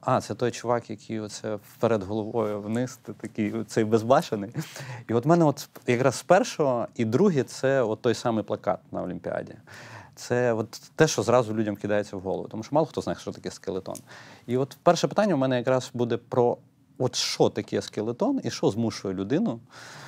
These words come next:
е, так якби бороти свої страхи для того, щоб їхати на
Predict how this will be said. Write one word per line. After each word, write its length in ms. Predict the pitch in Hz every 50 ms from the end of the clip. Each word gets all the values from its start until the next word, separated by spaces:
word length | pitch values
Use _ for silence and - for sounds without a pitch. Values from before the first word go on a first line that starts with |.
| - 113 - - _ -
е, 800 | 117 104 104 104 104 104 101 104 104 101 98 95 101 98 - - - - - - - - - - - - - - - - -
так 200 | - 113 - 113
якби 260 | 110 92 98 104 98 - - - - - -
бороти 400 | 104 101 123 143 131 98 - 98
свої 240 | - - - 98 95
страхи 600 | - - - 131 151 214 202 - - 110 107 - _ _
для 240 | - 120 104 98 101
того, 220 | 101 - 117 120 120
щоб 220 | - - 113 104 - -
їхати 420 | 120 104 123 120 - 113 101 -
на 360 | 98 101 104 110 107 98 101